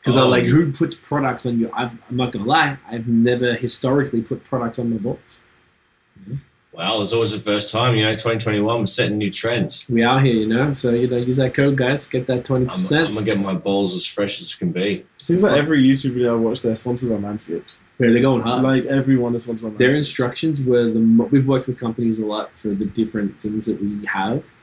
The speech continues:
Speaker 3: Mm-hmm.
Speaker 1: So I'm pretty used to it, and they were the most intense I've ever seen as far as
Speaker 3: Really?
Speaker 1: all their instructions, everything was so, they got a very, uh, like, you know,
Speaker 2: Tight ship.
Speaker 1: very tight ship, very deep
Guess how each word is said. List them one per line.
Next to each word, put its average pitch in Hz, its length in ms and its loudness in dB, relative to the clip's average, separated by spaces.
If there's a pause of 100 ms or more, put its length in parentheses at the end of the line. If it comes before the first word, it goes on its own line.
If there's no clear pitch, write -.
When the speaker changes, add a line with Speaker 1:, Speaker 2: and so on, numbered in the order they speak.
Speaker 3:
Mm-hmm. 120 220 -6
Speaker 1:
So 113 240 0
I'm 101 80 -2
pretty 117 200 2
used 110 340 0
to 135 160 4
it, 156 140 2
and 113 100 -4
they 117 100 2
were 113 120 2
the 107 180 -4
most 110 420 2
intense 98 440 -8
I've - 260 -20
ever 95 140 -14
seen 87 280 -10
as - 120 -10
far 127 180 2
as 226 100 4
Speaker 3:
Really? 139 140 2
Speaker 1:
all 113 100 4
their 107 220 2
instructions, 101 680 -4
everything 98 360 -4
was 101 100 -8
so, 113 380 2
they 113 160 0
got 120 140 2
a 107 80 0 (200)
very, 113 500 2 (280)
uh, 104 400 -2
like, 98 280 -4 (440)
you 107 80 -2
know, 101 80 2
Speaker 2:
Tight 131 220 0
ship. - 280 -2 (640)
Speaker 1:
very 139 220 4
tight 127 260 0
ship, 110 240 -2
very 117 220 0
deep 117 320 -2